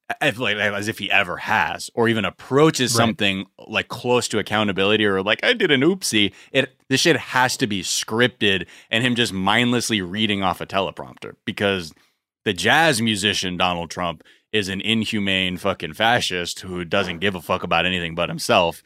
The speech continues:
Speaker 1: or let alone even, like, what a movement is around him. He's just like, at the end of the day, it's all about him getting what he wants and, you know,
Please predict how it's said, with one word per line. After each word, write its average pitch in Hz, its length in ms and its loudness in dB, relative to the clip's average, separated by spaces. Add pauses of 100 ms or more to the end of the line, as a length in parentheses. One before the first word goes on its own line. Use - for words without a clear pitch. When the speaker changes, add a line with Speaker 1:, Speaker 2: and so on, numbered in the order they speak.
(520)
Speaker 1:
or 87 80 -8
let 131 180 2
alone 113 260 2
even, 87 200 -6
like, 80 200 -8
what 98 280 -2
a 85 100 -4
movement 85 580 -6
is 80 300 -8
around 87 420 -2
him. 73 220 -10
He's 98 160 -8
just 110 80 -4
like, 98 100 0
at 107 100 0
the 147 60 4
end 123 80 4
of 92 80 0
the 85 40 -4
day, 92 200 2
it's 82 160 -4
all 104 160 0
about 90 280 -2 (240)
him 110 380 -2
getting 98 300 0
what 90 160 -4
he 101 120 -4
wants 90 400 -6
and, 82 300 -10 (180)
you 95 100 -10
know, - 180 -14